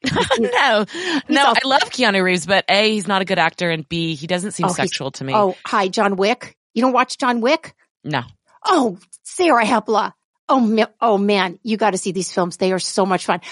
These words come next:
Speaker 2: Look, I will just tell you, there are twenty thousand bullets, but it's so good. They are so, I think there's been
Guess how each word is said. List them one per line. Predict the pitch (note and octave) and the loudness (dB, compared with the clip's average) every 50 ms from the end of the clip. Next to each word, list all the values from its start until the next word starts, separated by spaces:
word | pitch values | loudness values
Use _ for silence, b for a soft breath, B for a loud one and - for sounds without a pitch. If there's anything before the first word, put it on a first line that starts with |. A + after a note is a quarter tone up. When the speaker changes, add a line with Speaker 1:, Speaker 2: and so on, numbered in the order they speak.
| B B B | B B B
Speaker 2:
Look, | - G#3+ G3 - - _ _ - | -2 -2 -2 -2 -4 _ _ -4
I | G3 F#3+ F#3 F#3+ G3 | -2 0 0 2 0
will | G3+ F#3+ G3+ A3 | 0 0 0 -2
just | G#3+ A#3+ B3 B3 - _ _ _ - C#4+ G#3+ - - | 0 0 -4 -4 -6 _ _ _ -18 -18 -18 -14 -6
tell | - E4 D4+ C#4+ | -2 0 2 2
you, | C4 A#3+ A#3 A3+ A3+ - - | 2 2 0 0 -2 0 0
there | G#3+ G#3+ | 2 2
are | G3+ G3+ | 2 2
twenty | G3+ - - A#3 A3+ A3 B3 | 0 -4 -4 -2 0 0 0
thousand | A#3+ - A#3 A3+ A3+ G#3 A#3+ A3+ | 0 0 0 0 0 0 -2 0
bullets, | G3 A#3 F#3+ F#3 G3+ - - - - - B B B B B B - | 0 -2 -2 -2 -4 -10 -14 -18 -18 -20 B B B B B B -2
but | A#3 A#3 A#3+ - | -2 -2 0 0
it's | - A#3+ - - | -4 -6 -6 -6
so | - - - - - C4 G#3+ A3 A3 | -10 -10 -8 -4 0 2 2 2 2
good. | - A3+ G3+ F3+ - | 2 0 0 0 0
They | - G#3+ G#3+ | 0 -2 0
are | G#3+ G3+ | 0 -2
so, | - - - | -2 -2 -4
I | A#3 | -2
think | - D#4 D#4+ - | -2 -2 -2 0
there's | F#4+ E4+ - | 0 -2 -2
been | - - C#4+ B3 | -2 -2 -2 -2